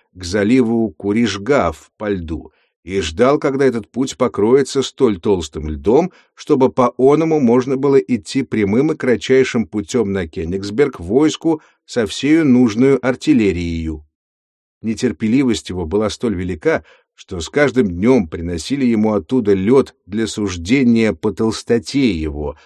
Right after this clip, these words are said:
может ли он поднять на себя тягость артиллерии. Наконец, вожделенный момент наступил. Граф Фермер ещё в последние числа минувшего года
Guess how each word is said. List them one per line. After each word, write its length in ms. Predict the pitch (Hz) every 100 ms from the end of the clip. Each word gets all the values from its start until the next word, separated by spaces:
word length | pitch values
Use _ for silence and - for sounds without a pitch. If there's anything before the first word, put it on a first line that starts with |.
| _ -
может 480 | 98 151 120 98
ли 60 | 101
он 200 | 110 98
поднять 540 | - 98 87 127 127
на 120 | 98 95
себя 380 | - 95 139
тягость 580 | 127 - 127 104 104 - -
артиллерии. 840 | 107 90 120 110 98 69 - - _ _ _ _ _ _ _ - -
Наконец, 460 | 107 139 180 175
вожделенный 720 | 117 123 101 92 104 151 131 110
момент 480 | 95 90 98 87
наступил. 680 | 92 85 - 78 73 64 - _ _ _ _ _ _ _ _ _
Граф 380 | 110 165 165 -
Фермер 600 | - - 170 180 175 156 - _
ещё 400 | 101 117 - 165
в 100 | -
последние 640 | 147 - 165 156 135 127
числа 380 | - 156 135 123
минувшего 560 | 113 127 117 - 95
года 460 | 92 107 156 170 156